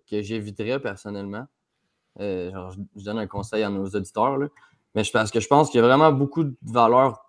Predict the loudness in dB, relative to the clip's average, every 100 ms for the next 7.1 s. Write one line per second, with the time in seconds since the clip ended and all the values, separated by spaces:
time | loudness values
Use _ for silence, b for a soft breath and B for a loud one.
0 | -4 -2 0 -2 -2 -2 -2 -2 -4 -4
1 | -6 -4 0 0 -2 -4 -4 -4 -4 -6
2 | -8 -6 -4 -4 -4 -6 -8 -10 -12 -10
3 | -12 -16 -10 -8 -8 _ _ _ _ _
4 | _ _ _ -4 -2 -4 -2 -2 -2 -4
5 | -4 -4 -4 -4 -6 -4 -4 -4 -4 -6
6 | -6 -6 -6 -6 -4 -2 -2 -4 -4 -6